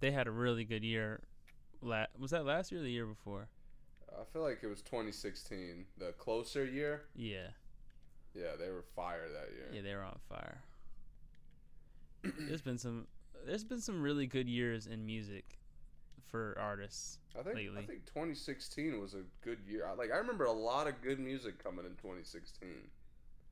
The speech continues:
Speaker 1: I think, yeah, I think it was. I think so.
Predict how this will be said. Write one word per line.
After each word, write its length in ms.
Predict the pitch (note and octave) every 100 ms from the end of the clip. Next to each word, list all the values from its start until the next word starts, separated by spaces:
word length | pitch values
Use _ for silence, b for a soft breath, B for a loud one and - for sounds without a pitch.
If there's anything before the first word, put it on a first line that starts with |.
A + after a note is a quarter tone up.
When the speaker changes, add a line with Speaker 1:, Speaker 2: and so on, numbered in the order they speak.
| - - - - - - - - - -
Speaker 1:
I 60 |
think, 220 | F3+ G#3+ - -
yeah, 200 | F3 F3+
I 40 |
think 160 | F#3+ G#3
it 80 | G3+
was. 440 | G3+ D#3 G#2+ - - - - - - - - - - -
I 40 |
think 140 | - D3+
so. 240 | - B2+